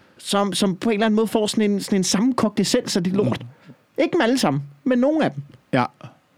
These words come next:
Speaker 2: Og ved du hvad? Og det, det ender jo med, at, øh, menneskeheden, jeg tror, vi kommer til at udvikle os, øh, til de der, at hvis du nogensinde har set sådan en lille hund foran et supermarked,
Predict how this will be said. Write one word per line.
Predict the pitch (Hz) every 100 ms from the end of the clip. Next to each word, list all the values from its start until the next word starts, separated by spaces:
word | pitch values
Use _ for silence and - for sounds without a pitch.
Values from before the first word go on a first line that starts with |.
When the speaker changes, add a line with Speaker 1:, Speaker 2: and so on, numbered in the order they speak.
| - - - - -
Speaker 2:
Og | - 180
ved |
du | 247
hvad? | 233 220
Og | - 185
det, | 202 - 175
det | 190
ender | 220 277
jo | 226
med, | 214 220
at, | 185 170 196
øh, | 180 160
menneskeheden, | 175 208 - 190 165
jeg | 185
tror, | 196 269
vi |
kommer | 233 220 202
til | 226
at |
udvikle | 202 202 214 220 185 180
os, | 160 156 -
øh, | 175 160 151 143 139
til | - 160
de | 202
der, | 202 190 139 - - -
at | 170
hvis | 170 175
du | 226
nogensinde | 254 262 240
har |
set | 214 226
sådan | 214
en | 214
lille | 220 233
hund | 196 226 165
foran | 190 202
et | 180
supermarked, | 208 196 185 156 151